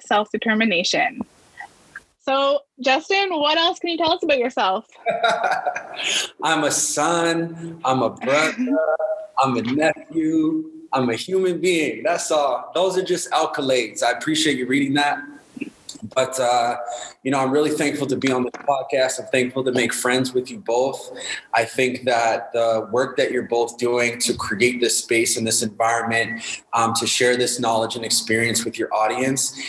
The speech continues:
Speaker 2: is so needed. Um, a lot of the stuff that I've been talking about recently has been about the resurgence era. And I think what that means for me is really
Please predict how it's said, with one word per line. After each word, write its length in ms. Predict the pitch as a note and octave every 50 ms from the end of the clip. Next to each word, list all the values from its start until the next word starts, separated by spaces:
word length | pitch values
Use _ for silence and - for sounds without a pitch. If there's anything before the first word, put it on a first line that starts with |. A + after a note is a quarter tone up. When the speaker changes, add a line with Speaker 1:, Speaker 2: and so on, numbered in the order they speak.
| - - -
Speaker 2:
is 180 | - - -
so 300 | - - - C#3+ C#3+ C#3+
needed. 640 | C3+ C3+ C3+ C3 C3 C#3 C#3 C#3 C3+ C#3 - - - - - - _ -
Um, 340 | B2 B2 B2 A#2+ A#2+ A#2+ A2 -
a 60 | A#2+
lot 260 | A#2+ B2 B2+ C#3 C#3+
of 160 | D3 D3 C#3
the 100 | - C3+
stuff 340 | B2+ - - C3+ C3 C3 -
that 100 | - B2+
I've 140 | B2 A#2+ A#2
been 120 | A2+ -
talking 420 | - - A#2+ A#2 B2+ B2 - C3 B2
about 720 | A2+ G#2+ A#2+ A2+ A2 - - A2 G#2 G#2 G#2 G2+ - _
recently 540 | A2+ B2 C#3 C3 - - C#3 B2 B2 A#2+ A2+
has 180 | A#2+ A#2 A2
been 200 | - - A#2+ A#2+
about 320 | A2+ B2 B2 A#2 A2+ - -
the 60 | A2
resurgence 720 | G2+ A2 A2 - - B2 A#2 A#2 A#2 - A2+ G#2 - - -
era. 460 | G#2+ A#2 A#2+ A#2 A2 G2+ G2+ G2+ - - - - - - - - -
And 140 | A#2 A2+ A2+
I 60 | G#2+
think 320 | A2+ - C3 B2+ B2 A2
what 180 | B2 B2+ B2 -
that 220 | C3 A2+ A2 A2
means 280 | A#2+ C3 C#3 C3+ B2 -
for 140 | - - A2+
me 260 | A2+ B2+ C3+ C3 A#2+
is 240 | A2 A2 - - A2+
really 460 | B2 B2 A#2+ A#2 A2+ A2+ A2 -